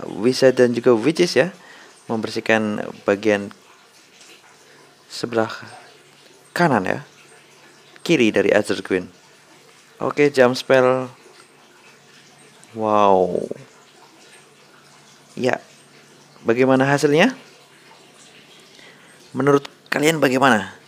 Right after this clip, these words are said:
Ya. Dan satu jam spell terakhir. Kemon Golem.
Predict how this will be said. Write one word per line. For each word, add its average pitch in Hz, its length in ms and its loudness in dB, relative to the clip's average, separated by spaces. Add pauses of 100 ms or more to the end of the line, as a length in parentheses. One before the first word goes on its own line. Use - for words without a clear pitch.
(1900)
Ya. 113 320 0 (1300)
Dan 120 300 2
satu 147 240 0
jam 151 160 4
spell 143 320 0
terakhir. 147 340 4 (800)
Kemon 139 320 0
Golem. 135 400 4